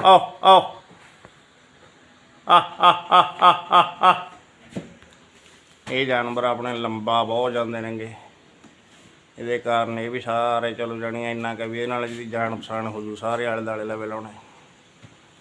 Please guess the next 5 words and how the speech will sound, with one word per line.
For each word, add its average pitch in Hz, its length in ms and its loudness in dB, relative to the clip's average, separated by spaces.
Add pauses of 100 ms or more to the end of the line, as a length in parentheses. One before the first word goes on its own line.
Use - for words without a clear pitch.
(760)
ਦੇਖੋ 113 440 -8
ਲਾਤੇ, 107 420 -8 (680)
ਬਚੇ 107 320 -8
ਨੇ 110 120 -6
ਬੰਦ। 104 340 -8